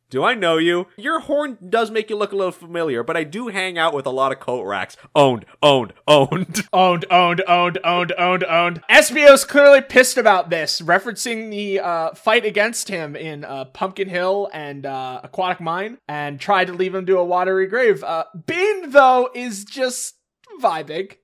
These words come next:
Speaker 2: dodging and ducking under S B O's attacks and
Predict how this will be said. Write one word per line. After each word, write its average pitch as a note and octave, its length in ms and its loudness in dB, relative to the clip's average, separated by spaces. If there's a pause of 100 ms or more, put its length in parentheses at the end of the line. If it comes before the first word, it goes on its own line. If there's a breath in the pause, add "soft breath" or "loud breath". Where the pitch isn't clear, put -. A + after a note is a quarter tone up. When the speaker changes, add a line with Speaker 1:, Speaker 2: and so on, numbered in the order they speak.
Speaker 2:
dodging A3 560 -4
and G3+ 180 -10
ducking G#3 440 -4
under G3+ 360 -6
S F#3 160 -8
B F#3+ 200 -2
O's F#3+ 200 -2
attacks F3 720 -12
and C#3+ 340 -18